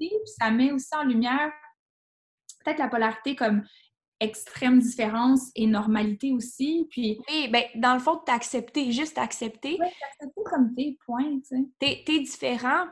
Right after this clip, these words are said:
Speaker 2: mais tu sais, c'est juste que oui, on est exposé à tellement d'options qu'on a
Speaker 1: Mhm.
Speaker 2: l'impression que des fois, notre version est pas correcte, tu sais. Notre version à nous est pas assez ou est trop,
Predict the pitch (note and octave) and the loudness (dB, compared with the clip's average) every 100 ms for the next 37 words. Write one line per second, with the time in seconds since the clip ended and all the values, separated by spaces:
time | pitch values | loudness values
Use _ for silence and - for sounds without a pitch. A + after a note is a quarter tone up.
0 | - B3+ - D4 D4 B3+ C4+ D4 - A#3 | -10 -12 -8 -10 -6 -6 -6 -10 -6 -4
1 | A3+ C#4+ C#4+ A#3 A#3 A3+ - A3+ A3+ B3 | -2 -2 0 0 -2 -6 -10 -10 -8 -8
2 | - A3 G3+ _ C#4+ C#4+ C4 C4 D4 B3 | -4 -6 -8 _ -4 -2 -2 -2 -2 -4
3 | G#3+ - - A#3+ C#4+ E4+ - - - B3 | -6 -12 -6 -4 -4 -8 -18 -20 -8 2
4 | C4 A#3 A3+ - A#3 - C4+ D4 A#3+ A#3 | 4 2 -2 -6 -8 -4 -4 -4 -4 -4
5 | C4 C4 A#3+ C4+ B3 A3+ A3 - - A#3+ | -2 0 2 0 -2 -4 -4 -10 -6 -4
6 | C4+ D4 _ - G#3 - B3 B3 A3 G#3+ | -4 -6 _ -10 -10 -4 -4 -4 -8 -6
7 | A#3 - - - A#3+ A#3+ A3+ B3 A3 A3+ | -8 -10 -20 -8 -6 0 0 0 -2 -4
8 | A#3 - B3+ A3 G#3+ A3+ C4 B3+ - - | -4 -2 0 0 0 0 -2 -6 -20 -20
9 | - A3+ B3+ B3+ A3+ G#3+ - C4+ C#4+ A#3+ | -10 -6 -2 2 2 0 -6 -4 -2 -2
10 | A3 G3+ - - A#3+ B3+ | -4 -6 -10 -8 -2 -2